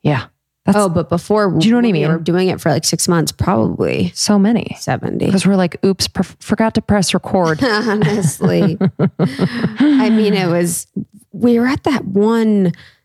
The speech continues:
Speaker 2: shared workspace.
Speaker 1: That was actually under construction.
Speaker 2: And I don't think we were allowed to be there.
Speaker 1: It was trespassing.
Speaker 2: Yeah, I think. <laughs> So we were trying to find a quiet space to record. And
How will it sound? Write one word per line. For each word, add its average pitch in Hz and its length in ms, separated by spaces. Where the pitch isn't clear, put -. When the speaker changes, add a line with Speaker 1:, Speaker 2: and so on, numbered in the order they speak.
Speaker 2:
shared 214 420
workspace. 156 1200
Speaker 1:
That 226 120
was 220 120
actually 233 360
under 190 200
construction. - 880
Speaker 2:
And 208 180
I 202 100
don't 220 200
think 370 140
we 190 160
were 170 180
allowed 151 460
to 165 100
be 165 240
there. 180 400
Speaker 1:
It 180 100
was 180 160
trespassing. 147 840
Speaker 2:
Yeah, 185 260
I - 80
think. 208 200
<laughs> - 100
So 233 200
we 220 160
were 214 80
trying 254 220
to 302 60
find 208 280
a - 40
quiet - 600
space - 460
to - 120
record. 165 600
And 165 340